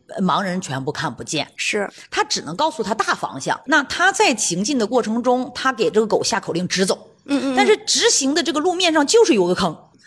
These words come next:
Speaker 1: 好，或者说就是停了一辆车。
Speaker 2: 嗯。
Speaker 1: 那这个时候是狗来判断我要从左还是从右，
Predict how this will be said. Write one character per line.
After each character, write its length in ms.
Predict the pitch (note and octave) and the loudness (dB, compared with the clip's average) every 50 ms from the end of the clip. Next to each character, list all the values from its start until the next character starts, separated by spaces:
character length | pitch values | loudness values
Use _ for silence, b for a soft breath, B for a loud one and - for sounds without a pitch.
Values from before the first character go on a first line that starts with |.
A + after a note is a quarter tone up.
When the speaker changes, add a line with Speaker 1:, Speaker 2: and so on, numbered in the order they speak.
| B B | B B
Speaker 1:
好， 140 | E3 G3 G3 | -2 -2 0
或 160 | - - G#4 | 2 0 2
者 100 | B3 G#3+ | 2 4
说 140 | F#3+ A#3 A3+ | 4 4 4
就 160 | - G4+ G4+ | 6 6 4
是 80 | - | 4
停 220 | A#3 - - E3 D#3+ | 2 -2 -4 -2 -2
了 40 | F3 | 0
一 120 | F3+ E3 | 0 0
辆 120 | F3+ E3 | 0 -2
车。 320 | D3+ - - D3+ C#3 C3 - - | -2 -4 -4 -2 -2 -2 -2 -2
Speaker 2:
嗯。 200 | C#4+ C#4 B3 A3 | -2 -2 0 0
Speaker 1:
那 100 | C#4 D#4+ | 0 0
这 220 | D#4 - A4 A#4 F#4+ | 2 4 4 4 4
个 100 | D#4+ B3 | 4 2
时 140 | - F#3+ E3 | 0 -2 -2
候 120 | F3 F#3 | -2 0
是 140 | - - A#3+ | 0 0 -2
狗 380 | - - G#3+ E3+ D3+ D3+ C3 | -2 0 0 0 0 0 -2
来 260 | D3 C#3 B2 C3 - - | 0 0 0 0 -2 -2
判 340 | - - A4+ G#4 D4 A3+ | -2 0 0 0 0 0
断 360 | G3 G#3 G#3 F3 - - E3 D#3 | 0 0 0 0 0 -2 -2 0
我 120 | D#3 C#3+ | 0 2
要 160 | D#3+ G3 G#3+ G3 - - | 2 2 2 0 -2 -8
从 280 | - - - E3 B3+ F4+ | -16 -8 -2 -2 -2 0
左 180 | - - G3+ - | 0 0 -2 -2
还 180 | - - E3+ | -2 -4 -4
是 80 | F#3 A3 | -2 -2
从 240 | G#3+ - F3 F3+ G#3+ | -2 -2 -4 -4 0
右， 280 | B3+ F4 D4+ - - | 2 2 2 2 0